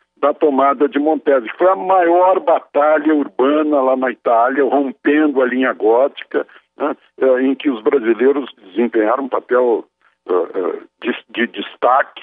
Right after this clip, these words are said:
né, uma batalha que, que durou três dias.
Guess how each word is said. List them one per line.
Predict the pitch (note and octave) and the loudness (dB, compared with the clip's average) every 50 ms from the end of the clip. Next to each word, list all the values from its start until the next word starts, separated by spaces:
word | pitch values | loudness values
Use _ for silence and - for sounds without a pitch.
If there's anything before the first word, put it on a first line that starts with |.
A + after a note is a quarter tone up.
| - - - | -20 -14 -10
né, | A2 G#2+ - - _ _ _ _ _ _ - | -10 -10 -10 -10 _ _ _ _ _ _ -6
uma | - F#2 - | -4 -4 -2
batalha | - A#2 A2+ - - A2 G#2+ A2+ A#2 A#2+ | -2 -2 -2 -2 0 0 0 0 0 -2
que, | - - C3 B2 A2+ G#2+ | -4 -4 -6 -6 -6 -6
que | - - | -10 -12
durou | G#2+ - A2+ A2 A#2 A#2+ A#2+ A2+ G#2 | -4 -2 0 2 2 2 2 2 0
três | - - - C3+ D3 C#3+ A2+ - | -2 -2 -2 -2 -2 -2 -2 -6
dias. | _ - G2+ G2 F2 D#2 | _ -10 -8 -6 -6 -6